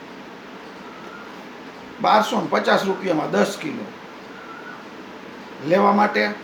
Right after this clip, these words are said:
કોલ કરો સેવન નાઇન એટ ફોર થ્રી સિક્સ ડબલ એટ ફાઇવ સિક્સ, ઓગણએંસી આઠ તેતાલીસ અડસઠ આઠ છપ્પન. દરરોજ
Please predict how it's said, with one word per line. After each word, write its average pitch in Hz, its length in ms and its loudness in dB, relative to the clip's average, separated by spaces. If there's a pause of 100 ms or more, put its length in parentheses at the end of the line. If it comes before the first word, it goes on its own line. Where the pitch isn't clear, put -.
(120)
કોલ 208 240 2
કરો 202 420 2 (460)
સેવન 208 260 4
નાઇન 208 200 6
એટ 202 180 2
ફોર 208 140 4
થ્રી 220 300 0 (260)
સિક્સ 208 260 0
ડબલ 196 240 4
એટ 196 160 0 (480)
ફાઇવ 190 200 8 (580)
સિક્સ, - 280 2 (380)
ઓગણએંસી 196 520 0
આઠ 180 280 0
તેતાલીસ 202 460 0 (540)
અડસઠ 196 460 -2 (340)
આઠ 180 260 4 (340)
છપ્પન. 196 420 0 (1600)
દરરોજ 226 360 8